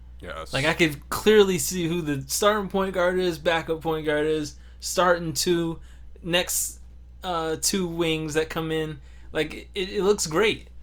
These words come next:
Speaker 2: And Randall has just stepped up as, as a leader for these guys. It's amazing.
Speaker 1: Yes. And, and I'll, I'll keep it simple. For the first time in years, Knicks players look like they're having fun.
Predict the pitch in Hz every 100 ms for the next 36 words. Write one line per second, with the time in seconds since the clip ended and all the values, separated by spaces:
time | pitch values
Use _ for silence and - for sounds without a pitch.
0 | - 165 156 208 220 170 160 151 147 -
1 | 180 175 - 175 165 139 135 127 - -
2 | - - - - 151 139 135 147 190 135
3 | 120 117 - 135 127 127 127 120 117 -
4 | - - 143 135 143 139 135 110 104 -
5 | - - - - 120 117 - - - -
6 | - 202 202 202 185 160 208 254 214 -
7 | 285 - 180 - 180 175 143 - 160 160
8 | - 240 - - 196 180 156 110 98 139
9 | 151 143 143 - - - - - - 120
10 | 135 185 - - - - 151 156 123 117
11 | 110 139 - 127 104 110 113 113 107 82
12 | - 92 76 64